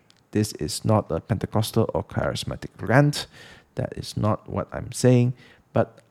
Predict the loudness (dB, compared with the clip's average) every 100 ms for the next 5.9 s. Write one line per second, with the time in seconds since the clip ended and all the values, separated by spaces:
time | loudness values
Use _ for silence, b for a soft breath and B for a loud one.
0 | _ _ _ 4 6 6 4 4 2 2
1 | 0 0 _ _ _ _ _ -14 -2 0
2 | 6 8 10 10 8 6 4 2 0 -6
3 | -10 -8 0 2 0 -2 -4 0 -2 -2
4 | -2 0 0 -2 4 6 6 6 4 6
5 | 2 2 -4 -4 0 6 6 6 -2